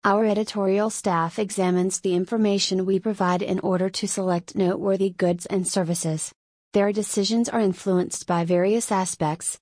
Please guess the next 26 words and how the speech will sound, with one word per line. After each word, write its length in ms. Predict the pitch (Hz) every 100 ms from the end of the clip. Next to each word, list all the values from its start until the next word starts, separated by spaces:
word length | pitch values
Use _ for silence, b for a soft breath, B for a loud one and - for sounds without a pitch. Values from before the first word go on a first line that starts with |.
| _
such 320 | - 196 180 220
as 160 | -
price, 600 | - 196 175 170 - - - -
accessibility, 1040 | 196 - - 190 208 190 190 185 165 160 175 _ -
demand, 500 | 202 196 185 170 175 _ -
et 200 | 208 -
cetera. 420 | 196 175 175 190
They 180 | 185 185
might 220 | 180 190
recommend 480 | 196 196 220 196 190
dozens 400 | 190 185 185 180
of 140 | 202
items 420 | 190 180 185 185
for 140 | - 208
testing, 600 | - 175 - 175 165 170 _ -
or 240 | 185 190
even 340 | 196 196 190 170
hundreds. 600 | 196 185 160 156 - - _ _ _ -
As 160 | 208
soon 240 | - 220 233
as 160 | 247
we 120 | 240 220
have 260 | 202 180
a 20 |
finalized 720 | 208 - 190 208 208 196 202
list, 440 | 190 170 170 -